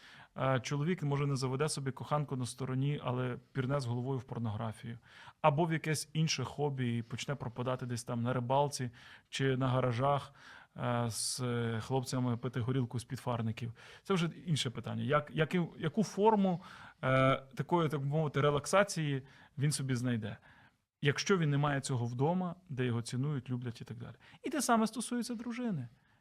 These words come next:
Якщо дружина, вона не відчуває себе належно оціненою, е, то може з'явитися ризик, що десь якийсь там,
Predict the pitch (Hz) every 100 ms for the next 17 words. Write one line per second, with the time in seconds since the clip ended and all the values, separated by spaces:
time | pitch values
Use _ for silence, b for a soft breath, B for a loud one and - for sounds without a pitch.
0 | b 120 - 190 151 139 156 170 151 123
1 | 127 135 135 131 131 156 165 147 - 123
2 | 120 117 113 135 151 147 - 160 147 135
3 | 127 - B B B 143 131 127 - -
4 | 151 151 147 170 185 147 123 143 135 127
5 | 135 151 127 135 123 139 139 123 131 -
6 | 120